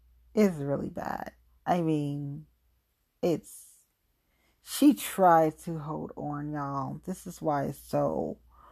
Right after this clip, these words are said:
we knew this day was gonna come. We didn't know it was gonna come tonight,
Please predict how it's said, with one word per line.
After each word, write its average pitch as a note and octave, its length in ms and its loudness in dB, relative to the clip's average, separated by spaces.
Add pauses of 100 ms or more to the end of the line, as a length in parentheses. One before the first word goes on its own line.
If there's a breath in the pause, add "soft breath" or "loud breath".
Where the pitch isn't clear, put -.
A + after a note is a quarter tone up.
(480 soft breath)
we C4 140 8
knew G3+ 1120 8
this D#3+ 160 -4
day D#3+ 280 4
was D3 160 -4
gonna D3 340 -6
come. F3 420 -2
We F#3+ 80 0
didn't E3 280 0
know E3 200 2
it - 20 0
was D#3 120 -4
gonna D3+ 260 -2
come D#3 320 -6
tonight, D3+ 800 -2